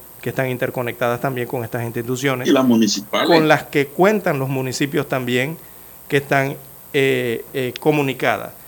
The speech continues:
Speaker 1: Pero, don Juan de Dios, adicional a ese amplio sistema de cámaras, que son las que pueden mover, eh, los funcionarios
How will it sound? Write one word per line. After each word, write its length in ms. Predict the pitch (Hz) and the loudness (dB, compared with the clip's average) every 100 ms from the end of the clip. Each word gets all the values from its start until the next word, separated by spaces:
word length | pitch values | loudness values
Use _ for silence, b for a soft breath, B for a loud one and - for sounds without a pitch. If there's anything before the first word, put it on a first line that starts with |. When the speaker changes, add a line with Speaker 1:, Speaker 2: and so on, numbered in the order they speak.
| B B | B B
Speaker 1:
Pero, 180 | 160 156 | 6 8
don 100 | 156 | 8
Juan 160 | 151 151 | 4 2
de 80 | |
Dios, 200 | 160 156 - - | 2 2 0 4
adicional 800 | 143 151 160 - 151 156 208 190 | 6 6 2 2 2 4 4 6
a 120 | 175 | 6
ese 360 | 226 226 160 | 4 4 6
amplio 400 | 170 202 175 139 | 6 6 2 0
sistema 420 | 123 127 160 160 131 | 0 0 2 4 2
de 140 | 113 | 0
cámaras, 600 | - 127 117 107 135 - - | 4 4 2 -4 -6 -10 -12
que 120 | 120 | -6
son 180 | 143 143 | -2 -2
las 100 | 139 | -2
que 100 | 123 | -6
pueden 440 | - 143 143 139 | 0 4 4 2
mover, 460 | 123 127 151 156 123 | -2 2 4 4 2
eh, 160 | 120 113 | -4 -2
los 380 | 123 135 139 | 0 2 0
funcionarios 720 | - 156 156 151 120 113 139 | -2 -2 2 2 2 -2 -8